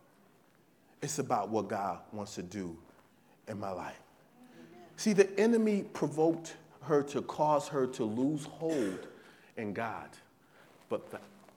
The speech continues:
exact opposite happened. Instead of pulling back, she surren-, surrendered more.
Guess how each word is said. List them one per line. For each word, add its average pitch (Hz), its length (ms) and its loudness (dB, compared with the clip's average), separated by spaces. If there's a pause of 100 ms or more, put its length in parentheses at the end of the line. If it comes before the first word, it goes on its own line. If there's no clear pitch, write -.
exact 120 540 -4
opposite 123 560 -2
happened. 85 500 -6 (1120)
Instead 151 540 4
of 127 220 2
pulling 143 340 2
back, 135 380 2 (1500)
she - 240 -6
surren-, 107 560 -6
surrendered 95 680 -4
more. 85 260 -8